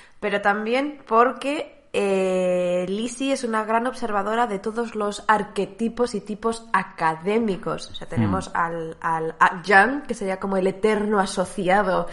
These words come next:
Speaker 1: que está ahí luchando por tener una plaza. Personajes increíblemente locos, eh, catedráticos que no saben utilizar internet.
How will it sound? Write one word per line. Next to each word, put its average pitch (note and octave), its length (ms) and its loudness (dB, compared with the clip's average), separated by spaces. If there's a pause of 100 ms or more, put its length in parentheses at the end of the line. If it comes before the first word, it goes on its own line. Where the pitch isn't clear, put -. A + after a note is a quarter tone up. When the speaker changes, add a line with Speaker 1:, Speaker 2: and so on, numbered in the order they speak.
(300)
Speaker 1:
que G3+ 80 -6
está F#3+ 160 -8
ahí F#3+ 80 -2
luchando G3 440 -2
por F#3 140 -6
tener F3+ 180 -4
una D#3+ 160 -6
plaza. A3 300 -2
Personajes A#3+ 580 -6 (180)
increíblemente G3 800 -2
locos, G#3 500 0 (460)
eh, F3+ 380 2
catedráticos G#3 840 -2
que G3+ 120 -8
no F#3+ 160 -4
saben F#3 320 -6
utilizar F3+ 480 -6
internet. G3 760 -4